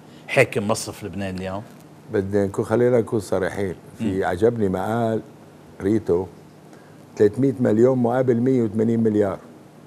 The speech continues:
Speaker 1: ثلاثمية مليون المتعلقه بالحاكم شو؟
Speaker 2: بالحاكم
Speaker 1: إيه.
Speaker 2: حسب ما طالع الدعاوي، حسب،
Speaker 1: إيه.
Speaker 2: حسب ما عم نقرا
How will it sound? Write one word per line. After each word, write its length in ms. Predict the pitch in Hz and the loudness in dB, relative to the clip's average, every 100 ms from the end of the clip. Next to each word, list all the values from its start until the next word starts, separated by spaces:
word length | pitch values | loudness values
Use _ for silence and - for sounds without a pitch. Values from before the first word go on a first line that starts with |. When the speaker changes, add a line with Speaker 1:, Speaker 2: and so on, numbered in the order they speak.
| - - - | -20 -20 -8
Speaker 1:
ثلاثمية 560 | 113 - 117 - 117 113 113 | -8 -4 -6 -4 -6 -4 -2
مليون 460 | 110 117 123 123 - | -2 0 -2 -4 -4
المتعلقه 640 | 110 113 117 117 123 127 107 | -4 0 -2 2 0 2 0
بالحاكم 540 | 107 - 117 - 98 | -2 2 0 0 0
شو؟ 60 | 131 | 2
Speaker 2:
بالحاكم 460 | 127 131 113 - | 4 6 6 6
Speaker 1:
إيه. 120 | 117 135 - | 2 0 -4
Speaker 2:
حسب 360 | 110 113 104 98 | 0 0 -2 -4
ما 240 | 90 82 90 | -4 -2 0
طالع 280 | 98 85 | 2 2
الدعاوي، 460 | 87 85 - 95 71 | 0 2 4 4 0
حسب، 280 | - 82 90 | -8 -6 -4
Speaker 1:
إيه. 140 | - - - | -4 -6 -10
Speaker 2:
حسب 300 | 98 85 92 | -10 -6 -4
ما 60 | 98 | -2
عم 140 | 131 | 0
نقرا 340 | 185 123 95 | 4 4 2